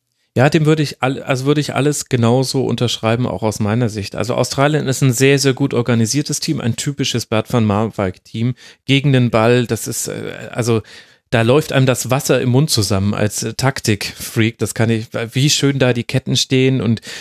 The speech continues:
wie sinnvoll da dann auch angelaufen wird oder eben auch nicht. Der Spielaufbau ist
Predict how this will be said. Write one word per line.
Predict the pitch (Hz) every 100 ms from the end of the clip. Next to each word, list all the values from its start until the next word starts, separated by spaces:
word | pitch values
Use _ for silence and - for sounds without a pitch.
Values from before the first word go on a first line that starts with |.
| - -
wie | 127 127 131 139 135 113
sinnvoll | 127 143 160 - 131
da | 127 120
dann | 120
auch | 107 107
angelaufen | 127 156 156 143 143 139
wird | 135
oder | - 143 143
eben | 120 113
auch | -
nicht. | 151 180 -
Der | 120
Spielaufbau | - 175 139 - 139 139
ist | 104